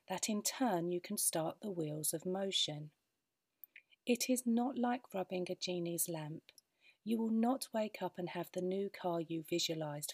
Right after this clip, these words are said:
for example, just magically appear in your garage. However, you may come up with a solution to finances involved in buying the car, and the car may go down in price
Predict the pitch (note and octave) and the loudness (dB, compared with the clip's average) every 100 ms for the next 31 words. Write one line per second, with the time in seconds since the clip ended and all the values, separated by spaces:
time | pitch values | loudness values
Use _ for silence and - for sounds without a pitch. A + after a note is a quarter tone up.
0 | - D3+ - D3+ D3+ D3 D3+ D#3 G3 F3 | -6 -6 -2 -4 -4 -6 -6 -2 0 0
1 | - F#3 G3 G#3 A#3 - G#3 G#3+ - E3+ | 0 0 2 0 -2 -4 -4 -4 -2 -2
2 | D#3 D#3 E3 E3 E3 F#3+ F#3 D#3+ D3 D3+ | 0 -2 -2 -2 -2 0 2 2 0 0
3 | - - _ _ _ _ _ _ - G#3+ | -2 -4 _ _ _ _ _ _ 2 6
4 | G#3+ F#3+ E3 E3 _ _ _ _ _ _ | 6 6 2 -8 _ _ _ _ _ _
5 | G#3 G#3 G3+ G3+ B3+ B3+ G#3 E3+ D#3 F3+ | -2 0 2 2 2 0 0 0 0 -6
6 | F3+ F3 - E3+ E3 - E3+ F3 - - | 0 0 2 2 0 -2 -4 -8 -6 -2
7 | G3+ G3 D#3 E3+ - E3 F3 F3 G3 F#3+ | 0 0 -2 -2 -2 0 0 0 2 2
8 | E3+ - F3 F3 G3 G#3 G#3 E3 D3+ D3+ | 0 -2 -4 0 0 2 0 0 -2 -6
9 | - D3 C#3+ D3+ _ _ _ _ _ _ | -8 -8 -8 -12 _ _ _ _ _ _
10 | - - G#3 G3+ - - A3+ A#3+ B3 B3 | -20 -6 -2 -2 -4 -2 2 4 2 2
11 | A#3+ A3+ G#3+ A#3 F#3 D#3+ - C#3+ C#3+ - | 0 0 0 2 0 -2 -6 -8 -8 -8
12 | - | -8